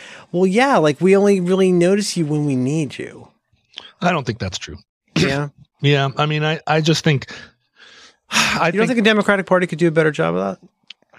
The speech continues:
Speaker 2: Uh, I don't think that's really the thing. You know, I
Speaker 1: Mm-hmm.
Speaker 2: just, I feel like the Twitter politics right now and the, and the bubble that, you know, we always, we, we knew, we knew ten years ago that social media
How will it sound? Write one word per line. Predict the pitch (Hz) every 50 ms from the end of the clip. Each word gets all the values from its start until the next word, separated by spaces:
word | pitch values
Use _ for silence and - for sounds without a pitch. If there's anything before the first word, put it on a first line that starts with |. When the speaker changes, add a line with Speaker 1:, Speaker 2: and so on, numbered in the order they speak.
| _ _ _ _ _ _ _ _ -
Speaker 2:
Uh, | 196 214 220 226 226 226 226
I | 233 233
don't | 240 240 233 - _ -
think | - 240 240 233 - - - - - - _
that's | - 214 208 214 208 - - - - -
really | 214 220 220 214 214 214
the | 190 190 208 208 208
thing. | 196 - 220 208 185 113 90 101 127
You | 143 151
know, | 170 180 185 196
I | 196
Speaker 1:
Mm-hmm. | 127 143
Speaker 2:
just, | 143 143 135 131 -
I | 175 160
feel | 147 - 214 208
like | 214 202 190 - -
the | 190 170
Twitter | - - 196 185 190 180
politics | - 180 175 175 185 175 - - 175 - - -
right | 185 185 165
now | 160 165 170 180 180 185 185
and | 135 139 135 135 127
the, | 135 131 131 131 127 -
and | - 131 131 127
the | 127 127 123
bubble | 135 143 143 165 160 156
that, | 147 151 147 143 131 - _ _ _ _ _ _ _
you | - 165
know, | 175 170
we | 165 202 233 247
always, | 220 196 190 202 202 190 160 - - - -
we, | 147 165 202 196 -
we | 156 160 196 254
knew, | 262 208 190 175 147 120 110 110 110 _ _ _ _ _ _ _ -
we | 165 208 262
knew | 247 220 175
ten | - 175 165 147
years | 143 135 131 127 110 101
ago | 92 - - 95 90 95 92 95 95 _ _ _ _ _ _ -
that | 135 127
social | - - 160 151 143 - 156 147
media | 147 143 135 135 131 123 123 120 120 123